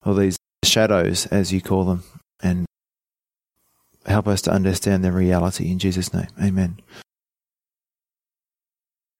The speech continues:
So they're at Mount Sinai, and who's ever been in an earthquake? Yeah?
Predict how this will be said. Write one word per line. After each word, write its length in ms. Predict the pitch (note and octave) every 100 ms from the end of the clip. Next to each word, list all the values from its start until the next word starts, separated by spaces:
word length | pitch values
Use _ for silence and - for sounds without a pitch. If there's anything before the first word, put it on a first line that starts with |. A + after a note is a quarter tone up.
| - - -
So 160 | - C#3
they're 180 | C3+ E3
at 160 | D3+ - -
Mount 320 | C#3 C3+ -
Sinai, 580 | - A#2+ A#2 G2 F2+ D3+ - - - - _ _ _ - _ _ - - -
and 440 | A2 G#2+ G#2+ G#2+ - - - - - _ _ _ _ _ _ _
who's 320 | F#3 A3 F#3+
ever 200 | C#3 C3+
been 260 | A#2 B2 A#2
in 100 | A2
an 140 | F#2
earthquake? 480 | F#2+ G2+ - F#2 - - - - _ _ _ _ _ _ _ _ _ _ _ _ _ _ _ -
Yeah? 260 | A2 C#3+